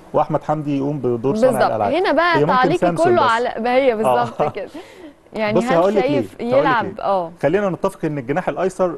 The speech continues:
Speaker 1: آه، نقطة في رأس ح-، آه، جو-، جو-،
Speaker 2: مصطفى
Speaker 1: جوزيه جوميز.
Speaker 2: شلبي.
Speaker 1: فكره الجناح الايسر عموماً في، في حسابات جوزيه جوميز، ومش بس الجناح، الجناح والظهير بالمناسبه، لان
Speaker 2: مم.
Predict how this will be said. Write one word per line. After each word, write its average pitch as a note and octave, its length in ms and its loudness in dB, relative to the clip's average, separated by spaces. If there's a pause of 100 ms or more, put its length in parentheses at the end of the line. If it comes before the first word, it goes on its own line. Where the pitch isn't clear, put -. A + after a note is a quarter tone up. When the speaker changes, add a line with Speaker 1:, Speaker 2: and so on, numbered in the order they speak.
(120)
Speaker 1:
آه، B2 220 -2
نقطة F3 460 -2
في E3+ 340 -2
رأس C#3+ 320 -2
ح-، - 180 -8
آه، A2+ 480 -4
جو-، A2+ 460 -6
جو-، B2+ 60 -2
Speaker 2:
مصطفى A#3 380 2
Speaker 1:
جوزيه F3 180 2
جوميز. G#3 140 2
Speaker 2:
شلبي. F3 240 -6 (680)
Speaker 1:
فكره G#3 420 0
الجناح D3 260 -2
الايسر E3+ 360 -2
عموماً F3 280 -2
في، D3 260 -6
في - 120 -6
حسابات D3 380 0
جوزيه C3+ 220 0
جوميز، G#2 340 -6 (240)
ومش C#3 220 2
بس F3+ 200 0
الجناح، C#3 320 -2
الجناح C3+ 320 -4
والظهير A#2+ 380 -2
بالمناسبه، G#2 520 -2
لان A2 140 2
Speaker 2:
مم. G#3 160 0